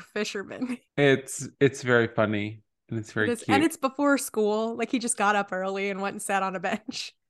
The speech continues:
Speaker 1: But then Billy gets there, Jen sees Billy, and she comes up and goes, "Hi, Billy, please leave."
Speaker 2: I mean, can we also, we've talked about Cape Side High and how it's terrible, but, like, this man, this man
Speaker 1: Just
Speaker 2: from New York
Speaker 1: walks
Speaker 2: can
Speaker 1: in.
Speaker 2: just stroll in.
Speaker 1: It's pre nine eleven. <laughs> Anything goes.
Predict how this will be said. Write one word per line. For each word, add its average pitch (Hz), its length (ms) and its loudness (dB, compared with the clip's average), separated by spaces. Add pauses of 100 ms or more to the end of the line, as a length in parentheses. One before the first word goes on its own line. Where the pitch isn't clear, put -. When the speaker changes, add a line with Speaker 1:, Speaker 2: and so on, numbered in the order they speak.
Speaker 1:
But 220 280 0 (120)
then 214 180 -4
Billy 226 200 0
gets 214 240 -2
there, 202 360 -2
Jen 202 380 -4
sees 190 680 -8 (120)
Billy, 185 440 -2
and 202 120 -10
she - 80 -14
comes 202 220 -8
up 196 140 -8
and 202 80 -10
goes, 196 140 -10
"Hi, 220 280 2
Billy, 190 300 -4
please 214 440 -4
leave." 190 480 -4 (160)
Speaker 2:
I 151 40 -6
mean, 147 200 0
can - 120 -14
we 156 80 6
also, 175 500 2
we've 147 160 2
talked 185 240 0
about 131 200 -2
Cape 135 180 0
Side 113 200 0
High 120 260 2
and 104 100 0
how 104 100 -4
it's - 140 -12
terrible, 120 340 0
but, 98 60 -2
like, 107 160 -2 (240)
this 127 400 -10
man, 147 480 2
this 135 240 -10
man 147 260 4
Speaker 1:
Just 151 160 0
Speaker 2:
from 143 80 2
New 240 80 6
York 220 60 4
Speaker 1:
walks - 100 -2
Speaker 2:
can 147 120 -2
Speaker 1:
in. 196 40 -4
Speaker 2:
just 190 300 -10
stroll 156 640 4
in. 226 240 2 (240)
Speaker 1:
It's - 80 -10
pre - 200 -4
nine 214 200 -2
eleven. 208 520 -2
<laughs> - 40 -18
Anything 233 460 -2
goes. 214 580 -2